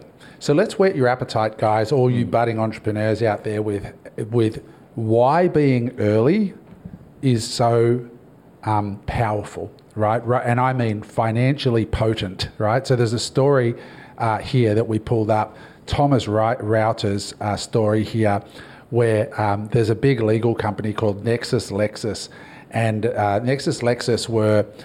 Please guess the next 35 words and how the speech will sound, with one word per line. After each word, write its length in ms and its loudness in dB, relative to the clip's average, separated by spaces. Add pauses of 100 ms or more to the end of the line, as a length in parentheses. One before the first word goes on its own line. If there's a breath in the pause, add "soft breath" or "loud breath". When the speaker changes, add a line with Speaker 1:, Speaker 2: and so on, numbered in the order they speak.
(340 loud breath)
Speaker 1:
uh, 400 0 (340)
uh, 360 -8
one 180 2
of 60 0
their 100 4
major 320 0
competitors 720 -2
came 220 -4
out 100 0
with 100 -2
an 80 -4
announcement 480 -4
that 160 -8
they're 140 -4
developing 640 -2 (280 loud breath)
an 140 -2
A 260 0
I 160 2
tool 400 0
for 380 0
legal 760 0
services, 600 -4
their 160 0
legal 320 0
service 400 -4
clientele. 720 -4 (600 loud breath)
And 120 0
LexisNexis 720 0
were 60 0
like, 180 -2
"Holy 380 -2
shit, 400 0
we 160 2
need 400 -2 (440 loud breath)
to 220 0